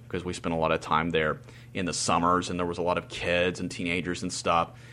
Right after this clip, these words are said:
um, and it was a good place to, to kinda get some interest going, whereas in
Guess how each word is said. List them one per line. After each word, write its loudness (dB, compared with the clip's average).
um, 4
and -2
it -2
was -6
a -4
good -4
place 0
to, -2
to -12
kinda 2
get 0
some -2
interest -2
going, -4
whereas 6
in -4